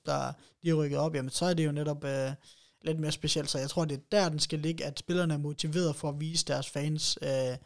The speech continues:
at de også kan slå United, eller i hvert fald kan spille op med United forud for den nye sæson. Så det tror jeg, det er der,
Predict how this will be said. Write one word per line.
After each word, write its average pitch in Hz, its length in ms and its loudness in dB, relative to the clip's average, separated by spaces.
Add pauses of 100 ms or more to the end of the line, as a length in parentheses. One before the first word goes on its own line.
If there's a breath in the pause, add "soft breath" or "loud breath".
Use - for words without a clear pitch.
(560 soft breath)
at 147 180 -8
de 165 140 6
også 160 160 6
kan 156 140 2
slå 151 220 0
United, 147 560 -4
eller 135 120 -6
i - 20 -4
hvert 135 140 -2
fald - 140 -8
kan - 120 -4
spille 160 240 4
op 185 100 8
med 147 220 4
United 143 280 -2
forud 131 360 -6
for 135 140 -14
den 135 100 -16
nye 139 120 -14
sæson. 131 360 -2
Så - 120 -10
det 143 180 -6
tror 180 140 4
jeg, 156 60 6
det 139 160 -2
er 165 100 4
der, 147 80 2